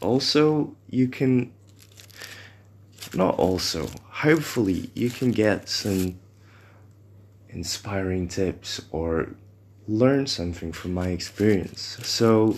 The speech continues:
I just wanna put this stuff out there because you never know. We roll as a unit, and at the end of the day, it's all about growing and developing yourself as a human.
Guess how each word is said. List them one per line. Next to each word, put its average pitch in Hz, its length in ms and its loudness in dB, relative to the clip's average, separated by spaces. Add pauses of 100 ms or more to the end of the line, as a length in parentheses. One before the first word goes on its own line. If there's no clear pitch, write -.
I 107 100 -6
just 120 180 -4
wanna 160 200 0
put 156 240 -4
this - 140 -2
stuff 123 300 2
out 120 180 6
there 95 240 4 (640)
because 113 880 0 (100)
you 127 140 0
never 156 280 2
know. 160 320 0 (1080)
We 110 120 0
roll 143 280 6
as 127 160 2
a 120 40 2
unit, 104 540 0 (120)
and 85 460 -6 (800)
at 85 140 -12
the 101 140 -4
end 101 160 2
of 87 80 -4
the 80 80 -4
day, 80 420 -2 (420)
it's - 240 -6
all 107 160 4
about 87 360 -2
growing 82 480 -4 (460)
and 80 420 -6
developing 90 600 2
yourself 85 440 -4
as 78 120 -10
a 80 200 -4
human. 82 420 -2